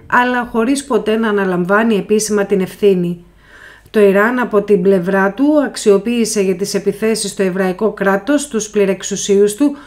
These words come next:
όπως τη Χεσμολάχ του Λιβάνου,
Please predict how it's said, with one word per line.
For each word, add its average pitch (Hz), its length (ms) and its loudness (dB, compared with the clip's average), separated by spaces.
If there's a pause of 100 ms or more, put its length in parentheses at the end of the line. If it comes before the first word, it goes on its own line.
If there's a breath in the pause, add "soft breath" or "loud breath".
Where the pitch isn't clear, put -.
(260 loud breath)
όπως 196 500 -2
τη 202 120 -2
Χεσμολάχ 196 680 0
του 190 120 -4
Λιβάνου, 240 460 0